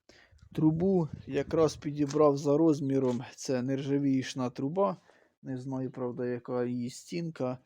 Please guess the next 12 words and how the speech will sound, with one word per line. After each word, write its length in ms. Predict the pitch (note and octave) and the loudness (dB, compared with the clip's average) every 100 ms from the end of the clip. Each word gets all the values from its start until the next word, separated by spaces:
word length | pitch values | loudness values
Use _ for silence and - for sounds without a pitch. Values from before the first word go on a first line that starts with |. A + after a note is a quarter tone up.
| _ _ _ _ _ _ - | _ _ _ _ _ _ -8
Ем, 920 | B2+ A#2 A#2 A2+ A2+ A2+ A2+ A2 A2 - | -4 -2 -2 -2 -4 -6 -6 -6 -8 -6
плотненько 760 | C#3 C#3+ D3 D3+ C#3 B2+ C#3 | -2 -2 0 -2 -2 -2 -4
вона 300 | C3 C3+ C#3 | -2 -2 -2
туди 280 | B2+ B2 A#2+ | -4 -6 -6
дуже 460 | B2 C#3+ D3+ B2+ B2 | -6 -2 -2 -2 -4
плотно 480 | - C3+ B2+ B2+ | -4 -6 -4 -6
з 100 | A#2 | -6
молотком, 680 | B2+ C3+ D3 D3 - A#2+ B2 - - _ - E3 - | -6 -2 -2 -2 -6 -6 -8 -12 -20 _ -20 -18 -12
можна 320 | B2+ B2 B2 | -8 -8 -8
сказати, 540 | - - B2 A#2+ B2 | -10 -8 -8 -6 -8
заходила. 760 | A#2+ A#2 - F#3 F3+ D#3+ D3+ D3 _ _ - - - _ _ _ - - - - _ _ _ _ _ _ _ _ _ _ _ _ - - - - - - - | -6 -8 -4 -4 -2 -2 -2 -6 _ _ -20 -20 -20 _ _ _ -20 -20 -20 -20 _ _ _ _ _ _ _ _ _ _ _ _ -14 -12 -12 -12 -14 -18 -6
Тоді 460 | D3 C#3 C#3+ C3 | -2 2 4 4